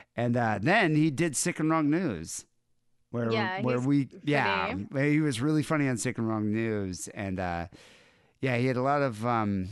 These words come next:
Speaker 1: a lot of, uh, really, you know, um, opinions, strong opinions on the, uh, the,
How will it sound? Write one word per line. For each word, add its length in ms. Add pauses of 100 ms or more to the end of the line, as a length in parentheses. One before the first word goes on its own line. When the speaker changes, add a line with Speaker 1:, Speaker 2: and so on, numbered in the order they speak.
(300)
Speaker 1:
a 40
lot 120
of, 180
uh, 280
really, 420 (220)
you 160
know, 200 (280)
um, 340
opinions, 640
strong 340
opinions 720
on 240
the, 320
uh, 100
the, 140